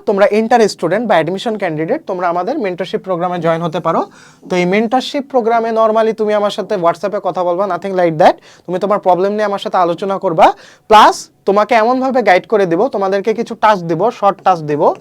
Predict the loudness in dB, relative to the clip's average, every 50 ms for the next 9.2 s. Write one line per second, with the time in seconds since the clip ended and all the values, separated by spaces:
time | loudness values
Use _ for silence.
0 | -8 -20 -20 -20 -20 _ _ 2 2 4 6 4 4 4 4 4 4 4 4 4
1 | 2 2 0 0 -2 -4 -4 -6 -10 -10 -2 0 2 2 2 2 0 0 2 4
2 | 6 6 6 4 4 2 2 2 2 2 2 2 2 0 2 4 4 6 6 4
3 | 2 2 -2 -4 -2 -2 -2 -2 -2 -4 -2 -4 -4 0 2 0 0 0 0 0
4 | 2 2 2 2 0 -2 -6 -14 -20 -20 -20 -20 -20 -20 -20 _ 2 4 6 6
5 | 6 6 4 4 4 4 2 0 0 2 2 2 2 2 2 0 0 0 0 0
6 | 0 0 0 2 0 -2 -2 0 2 4 6 6 4 4 2 0 0 0 -2 -2
7 | -2 -2 0 0 0 0 -2 -4 -4 -6 -6 -6 -4 -2 -2 0 2 2 2 2
8 | 0 -2 -2 -2 -2 -2 -2 -2 -2 -4 -6 -4 -4 -4 -4 -2 0 2 2 2
9 | 4 4 2 2